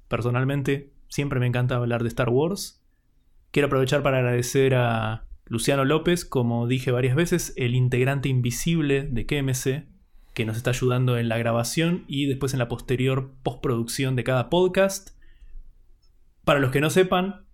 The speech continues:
Vicky está grabando desde su departamento en Corrientes, a,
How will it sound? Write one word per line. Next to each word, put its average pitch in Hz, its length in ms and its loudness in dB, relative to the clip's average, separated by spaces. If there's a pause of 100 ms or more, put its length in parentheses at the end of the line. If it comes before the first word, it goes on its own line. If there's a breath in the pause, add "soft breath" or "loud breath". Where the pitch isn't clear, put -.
(720)
Vicky 170 380 2
está 147 120 0
grabando 151 380 4
desde 135 260 4
su 135 160 0
departamento 139 880 2
en 123 140 0
Corrientes, 151 1080 -2 (120)
a, - 420 -6